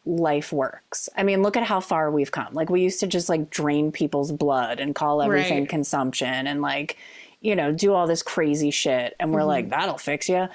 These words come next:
Speaker 2: <laughs> Yeah.
Speaker 1: Um, because we didn't understand the way things work. And then we learn and we get better.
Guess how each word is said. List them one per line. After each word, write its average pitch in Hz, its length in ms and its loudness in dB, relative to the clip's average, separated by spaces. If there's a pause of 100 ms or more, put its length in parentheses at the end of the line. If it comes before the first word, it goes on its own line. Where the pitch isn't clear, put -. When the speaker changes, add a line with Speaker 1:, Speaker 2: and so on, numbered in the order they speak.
Speaker 2:
<laughs> - 140 -12
Yeah. 202 440 4
Speaker 1:
Um, 160 220 -2 (220)
because 196 280 2
we 202 80 4
didn't 214 180 2
understand 220 540 0
the 160 60 2
way 165 120 4
things 214 240 -2
work. 208 220 2
And 165 100 2
then 175 100 2
we 190 120 2
learn 156 320 2
and 175 100 0
we 175 80 0
get 185 160 0
better. 185 360 -2